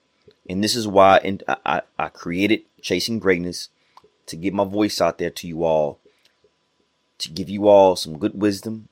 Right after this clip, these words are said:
and some things, again, that I have failed at in life and correct it. And now I'm here to share with you all, especially my younger generation out there, that's probably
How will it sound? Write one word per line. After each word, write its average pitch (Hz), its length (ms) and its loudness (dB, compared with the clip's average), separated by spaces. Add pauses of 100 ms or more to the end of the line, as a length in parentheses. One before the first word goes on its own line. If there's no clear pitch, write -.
and 87 140 -16
some 90 120 -10
things, 95 360 -8
again, 92 360 -8
that 82 140 -10 (100)
I 120 200 6
have 113 200 0
failed 82 420 -2
at 78 80 -2
in 76 140 -8
life 69 340 -14 (760)
and 107 160 -6
correct 101 520 4
it. - 240 -2 (1300)
And 95 200 -6
now 135 500 4 (100)
I'm 95 160 -6
here 95 540 0 (140)
to - 100 -10
share 110 320 -2
with 82 120 -4
you 104 260 -6
all, 78 400 -2 (1000)
especially 135 420 2
my 104 160 2
younger 110 380 4
generation 85 580 -4
out 82 200 -10
there, 80 300 -6 (260)
that's 113 260 2
probably 202 880 4